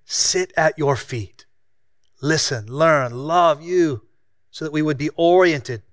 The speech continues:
towards the world, that we might love our neighbor as ourselves,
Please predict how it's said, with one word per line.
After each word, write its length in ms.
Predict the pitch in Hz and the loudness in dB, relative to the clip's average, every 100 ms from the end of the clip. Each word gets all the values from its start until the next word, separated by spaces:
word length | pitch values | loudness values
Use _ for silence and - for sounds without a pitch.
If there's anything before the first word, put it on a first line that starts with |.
| _ | _
towards 320 | - 139 127 110 | -8 -4 -4 -4
the 100 | 110 | -4
world, 340 | 110 98 90 _ _ _ _ _ _ _ _ _ - | -2 -4 -8 _ _ _ _ _ _ _ _ _ -14
that 60 | |
we 100 | 120 | -6
might 200 | 123 120 | -4 -4
love 260 | 131 135 131 | 0 0 2
our 100 | 123 | 0
neighbor 320 | 123 117 104 | -2 -4 -8
as 120 | 98 | -10
ourselves, 380 | 95 - - - | -12 -16 -18 -20